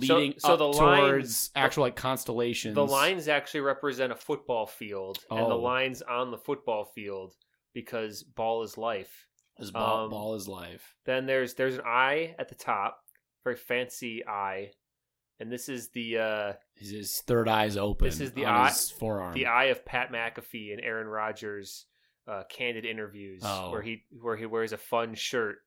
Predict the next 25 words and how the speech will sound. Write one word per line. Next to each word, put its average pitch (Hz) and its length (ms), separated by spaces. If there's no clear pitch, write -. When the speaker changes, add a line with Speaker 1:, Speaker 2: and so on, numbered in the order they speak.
Speaker 2:
Okay. 92 160
Speaker 1:
that 90 100
he 113 60
didn't 110 180
spend 110 320
hours 107 400
picking 107 340
out, 107 280
so 104 100
everyone 101 260
knows 104 200
how 92 100
fun 104 300
he 98 140
is 90 200
with 95 100
his 92 100
shirt. 107 340
And 120 120
then 147 100
we 160 140
have 139 280
some - 140
constellations 135 840
above, 120 500